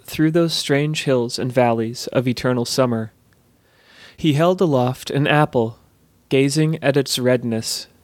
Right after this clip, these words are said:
its perfection, and then tossed it over his shoulder,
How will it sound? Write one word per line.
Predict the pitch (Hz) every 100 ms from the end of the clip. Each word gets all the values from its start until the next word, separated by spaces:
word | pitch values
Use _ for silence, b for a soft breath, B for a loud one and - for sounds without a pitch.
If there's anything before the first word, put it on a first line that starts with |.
| _
its | -
perfection, | - 131 - 120 - 117 113 117 _ _ B B B B -
and | 143
then | 165 170
tossed | 151 135 139 -
it | 160 139
over | 131 131
his | 127 135
shoulder, | - 170 156 113 110